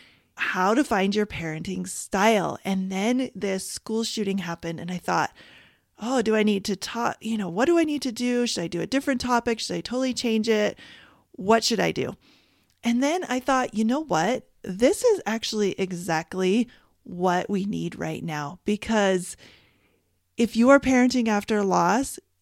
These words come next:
you have a lot <laughs> going on, right? We already know loss. We're already bereaved mothers. And now we, we have these kids, or even if you haven't had living kids, you're thinking, How can I bring kids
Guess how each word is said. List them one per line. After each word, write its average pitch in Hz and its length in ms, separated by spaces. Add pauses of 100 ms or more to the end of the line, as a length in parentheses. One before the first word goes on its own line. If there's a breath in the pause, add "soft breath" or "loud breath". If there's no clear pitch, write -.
(260)
you 190 240
have 247 180
a 269 80
lot 208 320
<laughs> - 0
going 208 380
on, 160 400
right? 175 280
We 214 300
already 226 320
know 190 540
loss. 165 360
We're - 160
already 175 280
bereaved 180 640
mothers. 202 540 (560 loud breath)
And 202 440
now 208 640
we, 196 640 (300)
we 190 260
have 180 280
these 240 240
kids, 202 340
or 202 80
even 220 220
if 254 100
you 226 120
haven't 196 300
had 208 180
living 196 340
kids, 233 340
you're 196 80
thinking, 185 300
How 190 180
can 240 160
I 247 120
bring 196 440
kids 175 480